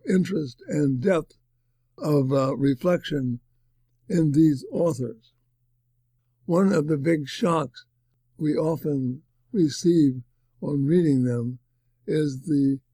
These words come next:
clarity of their minds and the, the, uh, that is, the Roman and Greek writers, and how what they argue still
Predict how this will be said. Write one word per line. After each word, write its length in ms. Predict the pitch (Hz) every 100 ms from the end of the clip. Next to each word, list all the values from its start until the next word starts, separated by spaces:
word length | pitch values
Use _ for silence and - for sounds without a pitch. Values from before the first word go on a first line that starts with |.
| _
clarity 680 | - 175 170 139 120 120 117 - _ _ _
of 280 | - 147 135
their 320 | 147 139 135
minds 640 | 135 165 175 139 131 123 123 _ _ _ _
and 480 | - 151 143 135 131 - _
the, 220 | 143 127
the, 280 | 117 127 135 -
uh, 360 | 139 127 120
that 60 | 127
is, 100 | 123
the 160 | 139 127
Roman 480 | 131 156 165 131 127 - -
and 240 | 143 135 131
Greek 220 | 151 131
writers, 380 | 139 135 131 127 _ _ _ _ _
and 340 | - 151 143 139 - -
how 360 | - 185 165 - _ _ _ _ _
what 200 | 165 -
they 300 | 156 135 135 - _ _
argue 540 | 185 202 139 127 127 - _ _ _
still 520 | - - 180 165